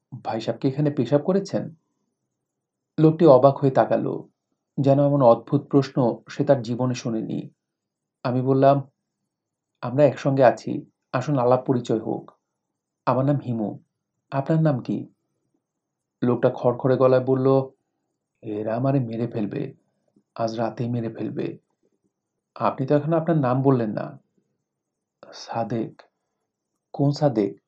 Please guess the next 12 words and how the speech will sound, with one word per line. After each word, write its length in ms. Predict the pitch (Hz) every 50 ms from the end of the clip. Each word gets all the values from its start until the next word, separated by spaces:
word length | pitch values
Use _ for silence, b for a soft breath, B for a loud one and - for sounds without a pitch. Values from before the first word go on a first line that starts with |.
| _ _ _ _
মুরগি 320 | - 135 120 117 107 104 147
সাদেক?" 380 | 147 - 185 180 160 117 98 - - _ _ _ _ _ _ _ _ _ _ _ _ _ _ _ _ _ _
"হুম।" 300 | - 127 123 123 117 107 107 107 107 _ _ _ _ _ _ _ _ _ _ _ _ _ _ _ _ _ _ _
"আরে 200 | 123 120 123 123
ভাই, 240 | 117 113 110 120 123 117 - - _ _ _ _
আপনি 220 | 127 120 - -
তো 80 | 139 165
বিখ্যাত 400 | 135 123 127 123 - - 147 156
মানুষ, 360 | 170 143 123 110 107 107 107 107 - _ _ _ _ _ _ _
শীর্ষ 320 | - - - - 127 110 - -
দশে 340 | 135 104 117 110 110 - 139
আছেন, 300 | 113 107 - - - -